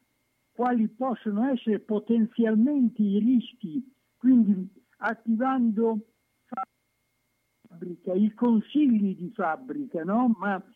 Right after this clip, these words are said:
in raccordo con i capi reparto, definire, fare un elenco di potenziali rischi che si possono correre su, sull'attività produttiva di quella, in quella determinata situazione.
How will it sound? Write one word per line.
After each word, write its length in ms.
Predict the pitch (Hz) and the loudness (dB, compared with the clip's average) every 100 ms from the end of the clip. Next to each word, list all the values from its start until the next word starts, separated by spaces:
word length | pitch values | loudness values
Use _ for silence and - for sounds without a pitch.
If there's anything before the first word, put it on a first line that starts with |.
| - | 0
in 260 | 214 220 | 4 4
raccordo 680 | 208 214 - 277 285 208 202 | 4 0 -2 -2 0 -2 -4
con 220 | - 190 | -4 -4
i 120 | 185 - | -4 -4
capi 420 | 220 208 - 190 | -6 -4 -4 -2
reparto, 840 | 185 180 185 160 143 131 - 139 - _ _ _ | -2 -4 -4 -4 -6 -10 -10 -10 -10 _ _ _
definire, 1120 | - 233 - 233 247 294 254 202 185 165 135 _ _ _ _ | 0 0 4 6 8 8 6 4 0 -2 -8 _ _ _ _
fare 280 | 240 269 240 | -4 0 2
un 220 | 240 233 | 4 4
elenco 680 | 226 269 269 208 - 190 170 | 4 4 2 0 -2 -4 -4
di 200 | 185 214 | 2 0
potenziali 1120 | - 220 - 214 202 190 - 254 277 247 208 | 0 -4 0 0 0 -4 -2 -2 0 2 2
rischi 760 | 180 240 254 - - - 170 139 _ _ _ - | 2 4 2 0 -14 -10 -6 -6 _ _ _ -6
che 140 | 190 | -4
si 180 | - 196 | -2 -4
possono 580 | - 233 226 214 190 180 | 0 -2 -2 -2 -2 -4
correre 760 | - 240 240 240 233 220 214 - _ _ _ | -2 0 2 0 0 -2 -4 -10 _ _ _
su, 400 | - 190 190 233 - | -4 -2 -2 -6 -6
sull'attività 1120 | 190 185 185 160 175 - 202 160 180 - 214 | -4 -2 -4 -2 -2 -2 -8 -6 -6 -2 -4
produttiva 880 | - 180 156 170 - 214 240 254 208 | -4 -8 -6 -10 -2 4 4 4 0
di 200 | 156 160 | -2 -6
quella, 400 | 190 190 208 185 | -2 0 0 -2
in 140 | 165 | -8
quella 260 | 160 208 202 | -2 -2 -2
determinata 880 | 151 147 165 151 151 165 208 214 160 | -2 -8 -6 -8 -8 -8 -6 -6 -8
situazione. 1000 | - 285 - 135 - 240 214 160 139 - | -6 -10 -6 -10 -2 0 2 0 -4 -6